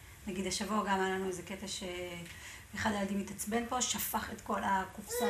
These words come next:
של החיות האלה על כל הרצפה, כולל את המגנטים, ולי לא, לי לא היה כוח לזה. אה, ואז אחד הילדים הגדולים שלי הגיע לפה, שם את הקופסה של החיות באמצע, והתחיל, אה, לקלוע סל לקופסה הזאת,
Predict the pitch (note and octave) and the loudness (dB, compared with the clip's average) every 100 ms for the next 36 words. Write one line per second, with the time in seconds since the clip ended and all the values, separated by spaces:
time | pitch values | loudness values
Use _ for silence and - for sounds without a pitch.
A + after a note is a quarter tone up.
0 | A#4+ A#4+ B4+ C5 C5 A#4+ A#3 G#3+ A3 G3 | 4 4 4 4 4 2 2 2 4 2
1 | - G#3+ F#3+ - - A3+ - G#3 G#3 G3+ | 0 0 0 0 2 2 4 0 0 -2
2 | G3+ F3 F#3 G3+ A#4 B4 A#4+ A#4+ A#4+ A#4 | -4 -2 0 0 4 6 6 6 2 2
3 | A4 - - F#3+ F#3+ A#3 A#3+ A3 A3+ - | -2 -4 -8 0 4 6 10 10 10 8
4 | C#4 B3+ A3+ A3 G#3 F#3+ G#3 F#3+ G3+ B3 | 8 10 10 8 4 0 0 2 2 2
5 | D#4 - - - G#3 G3 F#3 G#3 A3 G#3+ | 0 -6 -12 -4 0 2 4 6 4 4
6 | A3+ G#3+ G3+ G#3 G#3+ F#3+ F#3+ G#3+ G#3+ A3 | 4 4 4 4 4 2 2 4 2 0
7 | F#3+ G3+ G3+ G#3 B3 E4 - - - - | -2 0 0 2 4 4 4 -6 -14 2
8 | - A3+ C4+ A3 G#3+ G3 A3 G#3+ A3+ G3+ | 8 8 8 2 -2 -2 0 2 2 4
9 | F#3+ F#3 F#3 - G3 F#3+ F#3 F#3+ G3+ A3+ | 6 6 6 4 2 2 2 2 4 8
10 | D4+ F4+ - - - - G#3+ G#3 C#4 C4+ | 10 8 2 -12 -12 -4 -2 2 4 4
11 | C4 A3+ G#3 G3 - G#3+ G3+ - G#3 G3+ | 6 6 4 2 4 4 4 4 4 4
12 | F#3+ F3+ F3+ - - B3+ C#4 | 2 0 -2 -2 4 4 4